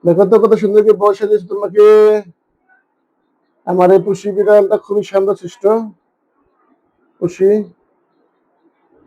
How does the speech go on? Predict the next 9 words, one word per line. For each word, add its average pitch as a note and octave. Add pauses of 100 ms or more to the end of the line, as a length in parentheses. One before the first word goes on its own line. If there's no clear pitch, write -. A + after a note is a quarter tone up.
(100)
দেখছেন F#3 (120)
কত F#3+ (120)
সুন্দর? F#3 (1400)
কথা A3
বলো। C4+ (1040)
রাগ E3+
করে, E3+
রাগ D#3+
করে। D3